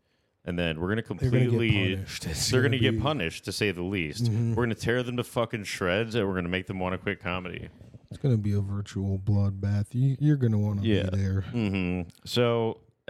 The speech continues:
Speaker 1: I mean, if you wanna compare this to Kill Tony, you can say it's, uh, Kill Tony on steroids,
Speaker 2: Mm-hmm.
Speaker 1: uh, because the comics are funny. We're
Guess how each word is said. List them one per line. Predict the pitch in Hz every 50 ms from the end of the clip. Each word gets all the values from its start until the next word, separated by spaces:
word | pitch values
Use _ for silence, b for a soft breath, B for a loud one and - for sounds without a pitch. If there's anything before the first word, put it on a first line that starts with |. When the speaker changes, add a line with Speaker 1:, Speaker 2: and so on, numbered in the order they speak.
| - - -
Speaker 1:
I | 107
mean, | 104 101 98 95 101
if | 101 92 - -
you | 117 113
wanna | 107 104 101
compare | - 101 87 - 101 98 95
this | 95 90 -
to | - - 90 76
Kill | - - 101 92 87
Tony, | - - 101 101 107 117 120
you | 123 120 113
can | 101 92
say | - - 95 90
it's, | 87 78 - -
uh, | 90 85 82 82 80 -
Kill | - - 87 85
Tony | - - - 90 87 87 87 87 82
on | 67 80 80 78 78 78 78 78 80 - b b b b b b b -
steroids, | - - - - 90 87 95 110 120 123 127 127 127 117 117 113 - - - 107 107
Speaker 2:
Mm-hmm. | 104 92 87 82 80 78 76 76 78 78 78 76
Speaker 1:
uh, | 76 -
because | 85 - - 90 82 78 76 76 71 - - - - - _ _ _ -
the | 95
comics | - - 92 95 98 101 98 - -
are | 87 78
funny. | - - 82 80 78 76 76 78 73 - _ b b b b b b b b b b b b b b b _ _ -
We're | 76 76 80 87 87 92 101 104 107 104 98 101 98 71